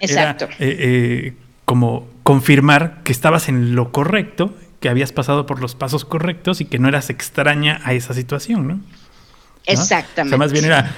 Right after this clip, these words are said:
Speaker 1: era como confirmar que lo que tú estabas sintiendo no era único, sino que era
Speaker 2: Ujú.
Speaker 1: algo general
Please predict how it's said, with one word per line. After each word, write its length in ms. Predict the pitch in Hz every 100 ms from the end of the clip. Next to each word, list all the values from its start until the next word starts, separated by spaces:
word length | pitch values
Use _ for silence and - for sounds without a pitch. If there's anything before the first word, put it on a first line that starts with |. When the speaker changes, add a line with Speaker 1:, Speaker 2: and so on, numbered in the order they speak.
| -
Speaker 1:
era 160 | 147 151
como 260 | 147 123
confirmar 680 | 135 131 123 135 143 147 151
que 100 | 151
lo 120 | 131
que 80 | 123
tú 160 | 123 160
estabas 300 | - 165 160
sintiendo 640 | 147 143 156 156 196 196 -
no 240 | - 127
era 180 | 127 131
único, 680 | 156 180 180 - 170 247 - - - -
sino 240 | - 127
que 120 | 123
era 220 | 135 139 143
Speaker 2:
Ujú. 200 | 233 240 254
Speaker 1:
algo 200 | 139 143
general 520 | 143 143 131 127 127